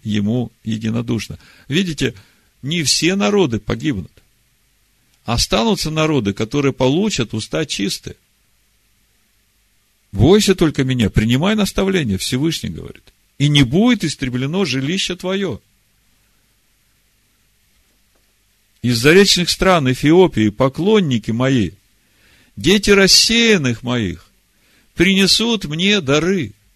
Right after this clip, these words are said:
Видите, что не так все страшно. Нас пугают, там планета Нибиру приближается, конец света приближается.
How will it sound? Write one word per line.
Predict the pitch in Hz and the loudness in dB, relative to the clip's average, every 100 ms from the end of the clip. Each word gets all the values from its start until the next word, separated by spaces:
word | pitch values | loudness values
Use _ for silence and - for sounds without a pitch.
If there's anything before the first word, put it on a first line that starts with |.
| _ _ _ _ _ _ _ _ _ _ _ _ _ | _ _ _ _ _ _ _ _ _ _ _ _ _
Видите, | 208 196 - 113 | -2 -2 -4 -8
что | - 127 - _ | -8 -10 -10 _
не | 107 135 | -6 0
так | 143 151 | 0 0
все | - 175 | -2 -2
страшно. | - 233 214 - - _ _ _ _ _ _ _ _ _ _ _ _ _ _ _ | -2 0 0 -2 -8 _ _ _ _ _ _ _ _ _ _ _ _ _ _ _
Нас | 147 214 - | -4 -4 -4
пугают, | 165 127 175 208 143 | -6 -2 2 2 0
там | - 117 | -4 -6
планета | 104 117 151 190 165 | -2 -2 -2 -2 -4
Нибиру | 156 143 135 226 185 | -4 -4 -2 0 0
приближается, | 139 139 131 131 127 107 - - | -2 -6 -4 -2 0 -2 -4 -8
конец | 175 196 180 | -6 -6 -6
света | - 180 202 165 | -6 -4 -4 -4
приближается. | 139 123 123 120 110 95 - | -8 -8 -8 -6 -6 -8 -12